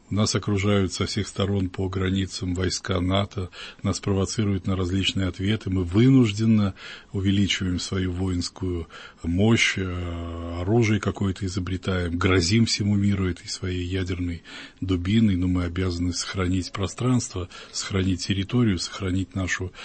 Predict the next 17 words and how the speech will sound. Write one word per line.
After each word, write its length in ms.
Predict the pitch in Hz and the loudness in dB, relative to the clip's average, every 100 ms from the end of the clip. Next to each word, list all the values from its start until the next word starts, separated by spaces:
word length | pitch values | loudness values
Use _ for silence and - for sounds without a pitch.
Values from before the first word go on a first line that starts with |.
| - - - | -16 -16 -2
независимость. 920 | 98 92 95 107 131 - 92 82 - - - - - | 0 2 2 2 2 0 -2 -4 -8 -16 -16 -16 -6
Конечно, 460 | - 98 127 - 95 | 2 6 8 6 0
это 420 | 87 95 87 82 | -2 -2 -4 -4
каламбур, 540 | - 92 95 120 127 | 0 2 2 4 2
но 440 | 92 90 85 87 98 - | 2 0 -2 -4 -8 -12
для 240 | 151 98 92 | -8 -4 -4
кого 300 | - 107 131 | -2 0 2
сохранять 580 | - - 98 92 90 | 0 -2 0 0 0
действительно? 720 | 85 92 - 92 - 87 85 90 - - - - - | -2 -8 -8 -8 -6 -8 -8 -12 -18 -18 -18 -20 -8
Для 260 | 92 92 | -4 -2
вот 160 | 90 87 | -2 -4
этого 240 | 95 101 | -6 -4
населения. 760 | 98 98 - 98 113 107 90 82 - - - | -2 -2 -2 -2 0 0 -2 -4 -12 -20 0
Но 220 | 107 127 | 6 8
волей-неволей 840 | 143 120 143 135 143 156 156 90 78 | 8 8 8 8 8 8 8 8 4
так 240 | 92 - | -2 -4
происходит. 840 | - 117 127 - 151 98 82 - | 2 2 2 2 4 4 2 -6